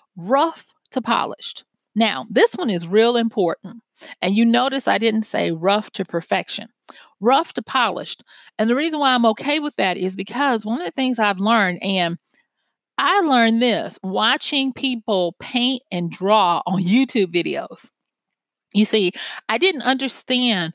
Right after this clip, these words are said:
what a work in process really looked like for a creative until I took the time to look at other people's processes. If you just even look at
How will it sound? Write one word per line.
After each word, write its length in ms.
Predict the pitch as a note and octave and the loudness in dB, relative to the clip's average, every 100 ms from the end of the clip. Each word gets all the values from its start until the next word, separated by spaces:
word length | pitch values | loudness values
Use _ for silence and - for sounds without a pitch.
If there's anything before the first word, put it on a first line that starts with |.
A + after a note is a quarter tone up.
| - _ | -12 _
what 260 | F#3 B3 - | 0 2 2
a 100 | G#3+ | -2
work 320 | F3+ G#3 A#3 | 0 0 0
in 100 | G3+ | -2
process 640 | F#3 - B3 A#3+ G3+ F#3 - | -2 0 0 0 -2 -2 -6
really 440 | D#3+ A3+ B3+ A#3+ | -2 0 0 0
looked 320 | G#3+ A#3 - | 0 -2 -2
like 280 | - F#3 E3 | -4 -4 -4
for 240 | - F#3 E3+ | -2 -2 -2
a 60 | |
creative 640 | - G3 G3+ A3+ G#3 - - - | -2 -2 0 0 -2 -8 -6 -2
until 520 | F#3+ - A3+ G#3 - - | -2 2 2 2 0 0
I 260 | G3+ G3 - - - | 0 -2 -6 -20 -8
took 180 | - D4 | -4 -2
the 120 | C#4 | -2
time 500 | - A#3 A#3+ A#3 G#3+ G3 | -4 0 2 2 2 0
to 140 | F#3+ | -2
look 340 | F#3 G#3 C4 - | 0 0 0 0
at 140 | G3 - | -2 0
other 240 | A3+ B3+ | 0 0
people's 420 | A3+ G#3+ F#3+ E3+ | -4 -8 -8 -14
processes. 880 | - A#3 C4 - D#3 - - - - - - - - | 0 2 2 0 -4 -6 -12 -14 -14 -14 -18 -6 0
If 180 | D4 | 2
you 180 | B3+ F4+ D5 A#4+ | 4 8 8 6
just 240 | F#4 - | 2 0
even 340 | C#4+ D#4 B3 A3 | 0 2 2 2
look 180 | B3+ - | 0 -2
at 400 | G#3+ G3 F3+ | 0 0 0